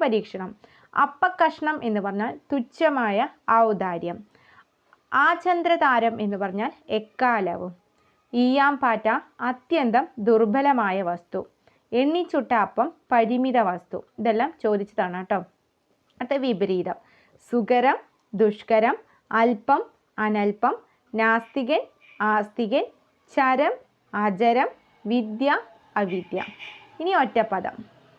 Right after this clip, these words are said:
അച്ഛൻ്റെ അച്ഛൻ പിതാമഹൻ. അച്ഛൻ്റെ അമ്മ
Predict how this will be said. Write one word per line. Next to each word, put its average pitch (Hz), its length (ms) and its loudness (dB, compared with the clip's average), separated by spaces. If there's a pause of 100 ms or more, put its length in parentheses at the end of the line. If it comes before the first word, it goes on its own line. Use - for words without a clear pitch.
(920)
അച്ഛൻ്റെ 370 500 0
അച്ഛൻ 247 280 -2 (360)
പിതാമഹൻ. 196 680 -2 (1400)
അച്ഛൻ്റെ 320 380 0 (120)
അമ്മ 214 140 -2